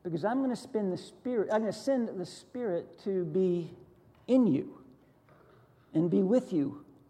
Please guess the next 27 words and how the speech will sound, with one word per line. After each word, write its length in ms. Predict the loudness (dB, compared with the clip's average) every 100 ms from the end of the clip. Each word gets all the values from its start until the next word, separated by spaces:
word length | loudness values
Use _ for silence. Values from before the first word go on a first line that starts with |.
| _ _ _
always." 640 | 4 6 4 -2 -10 -16 -18 _ _ _ _ _ -20 _ _ _ _ _ -6 4
Go 60 |
back 180 | 8 6
to 80 | 6
chapter 280 | 4 4 4
fourteen, 520 | 4 4 4 0 -2 -4 -18 -20 -20 _ -20 _ _ _ _ 2
verse 280 | 8 8 8
fourteen. 500 | 4 2 2 0 2
We, 80 | 0
we 140 | 0 -2
kind 140 | -6 -10
of 100 | -2
brushed 260 | -2 -2
by 220 | -2 0 0
it 100 | -2
earlier, 340 | -2 -2 -2
but 100 | -2
this 160 | -4 -6
is 80 | -6
something 300 | -6 -4 -2
else 220 | -2 -2
really 240 | -6 -6 -6
important 460 | -6 -8 -6 -10 -12 -20 -20 -12
that 260 | 4 6 6
Jesus 380 | 4 4 2 0
said 340 | 2 4 4
that's 440 | 0 -2 -12 -14